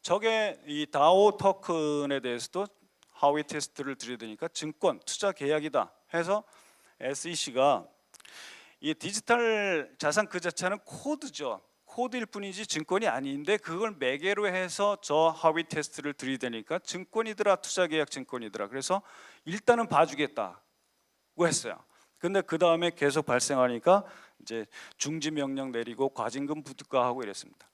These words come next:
그 시민사회가 소리를 들었죠. "너무 어렵다." 그 조금 더 쉽게 투자 계약성을 설명을 해달라고 하니까 설명 자료를 만들었습니다. 그래서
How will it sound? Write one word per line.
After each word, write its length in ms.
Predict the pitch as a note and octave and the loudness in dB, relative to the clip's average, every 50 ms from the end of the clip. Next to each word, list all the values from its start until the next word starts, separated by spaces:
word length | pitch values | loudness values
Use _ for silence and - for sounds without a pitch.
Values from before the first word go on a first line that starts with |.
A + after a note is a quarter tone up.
| _ _ - - - - - - _ _ _ _ _ | _ _ -20 -20 -20 -20 -20 -20 _ _ _ _ _
그 100 | - F3 | -4 -2
시민사회가 1040 | E3 - A3 A#3 A#3 A3 F#3 G3+ F#3+ F#3+ F#3 E3+ F#3 E3+ D#3+ C#3+ A2 - - - - _ _ | 0 0 0 0 0 4 8 8 8 8 8 8 8 10 10 8 6 0 -8 -18 -20 _ _
소리를 300 | - - F#3 F#3 G3+ F3 | -6 -2 0 2 2 2
들었죠. 340 | D#3+ D#3 C#3 - C#3 B2 A2 | 0 0 -2 -2 -4 -4 2
"너무 260 | B2+ D3+ E3 F3 E3+ | 2 4 4 6 6
어렵다." 580 | E3 D#3+ D3+ D3 - - G#2+ - - - - - _ _ _ _ _ - | 6 8 6 4 2 0 -6 -6 -6 -8 -14 -18 _ _ _ _ _ -10
그 120 | A2 G#2+ | -10 -10
조금 500 | - - B3 C4+ - _ - C#4 B3 A#3+ | -6 -4 -4 -4 -4 _ -4 -4 -2 0
더 120 | G3+ A3+ G#3+ | 2 2 2
쉽게 600 | - - - A#3 - _ _ - - G#3+ G#3 G3+ - - | 0 -2 -4 -4 -6 _ _ -2 0 2 2 0 -2 -8
투자 280 | - - - F#3+ F#3+ | -8 -2 0 0 0
계약성을 1040 | - D#3 D#3 D#3+ D#3 D3 - _ - - - - C#3+ C3+ C3 C3 D3 F#3+ G3+ G#3+ A3+ - - - _ - | 2 2 0 2 2 0 -2 _ -14 -10 -6 -2 -2 -2 -2 -2 -4 -4 -6 -6 -8 -10 -16 -20 _ -8
설명을 480 | - - F#3 G3 G3+ G3+ G3+ G3 E3+ | -2 0 0 2 2 4 2 4 4
해달라고 360 | D#3+ E3+ E3 E3 D#3 D3 C3+ C3+ | 2 2 4 4 4 4 2 0
하니까 440 | C3+ C3+ B2 - F3 F3 F3 F3 - _ _ _ _ _ _ | -4 -4 -4 -2 -2 0 0 -2 -4 _ _ _ _ _ _
설명 560 | - - - D#3+ D#3+ D3+ D#3+ D#3 D3+ D3 C3+ | -12 -4 -2 -2 0 0 0 -2 -2 -2 -4
자료를 420 | - B2+ A#2 B2 A#2+ A#2 C#3+ E3 E3+ | -6 -6 -6 -4 -4 -4 -4 -4 -4
만들었습니다. 920 | C#3+ A#2 A#2 A#2+ D3+ D#3+ D3+ E3 D3+ B2 - - - D#3 D3 - - - - - - - _ _ _ _ _ _ _ _ _ _ _ _ _ _ _ _ _ _ _ _ | -4 -6 -6 -6 -6 -6 -10 -10 -10 -10 -10 -12 -14 -16 -20 -18 -16 -16 -16 -16 -16 -20 _ _ _ _ _ _ _ _ _ _ _ _ _ _ _ _ _ _ _ _
그래서 400 | - D3 D3 D#3+ F3+ F3+ - - | -6 -2 2 4 4 4 4 0